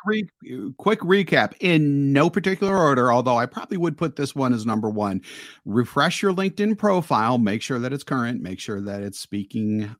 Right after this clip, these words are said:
like you want to speak to your prospects now, taking inventory of your connections, concentrating on probably your newer ones to finish out Q four strong, ringing the bells of those with whom you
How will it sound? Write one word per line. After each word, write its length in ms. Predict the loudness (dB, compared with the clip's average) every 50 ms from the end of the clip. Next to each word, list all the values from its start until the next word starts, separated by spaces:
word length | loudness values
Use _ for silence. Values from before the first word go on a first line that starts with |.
| _
like 400 | -20 -18 -14 -10 -8 -8 -8 -6
you 160 | -6 -4 -4 -2
want 240 | -2 -2 -4 -4 -6
to 80 | -8
speak 440 | -10 -8 -6 -6 -6 -6 -8 -12 -16
to 300 | -12 -8 -6 -4 -4 -4
your 200 | -4 -2 -4 -4
prospects 560 | -2 0 -2 -2 -2 -4 -6 -10 -10 -6 -2
now, 520 | 0 2 2 2 2 0 -2 -4 -6 -8 -10 _ -20 -20 -20 -20 -20 -20 _ _
taking 340 | 0 2 2 2 2 0 0
inventory 840 | 2 2 2 2 0 0 0 0 0 2 4 4 4 4 2 0 0 -4 -8 _ _
of 200 | -2 -2 -2 0
your 180 | 0 0 0 0
connections, 880 | 0 -2 0 2 2 2 0 0 -2 2 4 4 4 4 2 -4 -16 _ _ _ _ _ _ _ _ _ _ _ -8
concentrating 840 | -6 -4 -4 -2 -2 -2 -2 0 0 2 2 4 4 4 2 2 0
on 240 | -2 -2 0 0 -2
probably 380 | -2 -4 -4 -4 -2 -2 -2 0
your 260 | 0 0 0 0 2
newer 340 | 2 4 4 4 4 2 0
ones 300 | 0 0 0 -2 -2 -4
to 100 | -6 -10
finish 360 | -8 -6 -6 -6 -6 -6 -6
out 180 | -6 -6 -8 -6
Q 180 | -6 -6 -6
four 260 | -6 -6 -6 -6 -6
strong, 460 | -6 -6 -6 -4 -4 -4 -4 -6 -6 -8 _ _ _ _ _ _ _ -6
ringing 460 | 0 2 4 4 4 4 4 2 2
the 80 | 2 2
bells 420 | 4 4 4 2 2 -2 -4 -2
of 200 | -4 -4 -4 -6 -10 -14 -14 -6 -2
those 340 | 0 2 2 2 0 -2
with 200 | -2 -2 -2 -2
whom 320 | 0 2 4 4 4 4 2
you 100 | 2